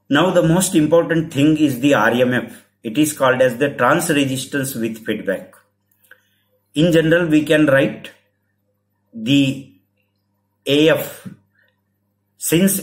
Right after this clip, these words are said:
it is a voltage shunt feedback. In voltage shunt feedback, we have in place of the A F, we can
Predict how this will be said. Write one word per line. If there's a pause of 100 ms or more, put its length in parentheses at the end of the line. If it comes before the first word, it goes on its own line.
it
is
a
voltage
shunt (100)
feedback. (420)
In
voltage
shunt
feedback,
we (640)
have
in
place
of
the
A
F,
we
can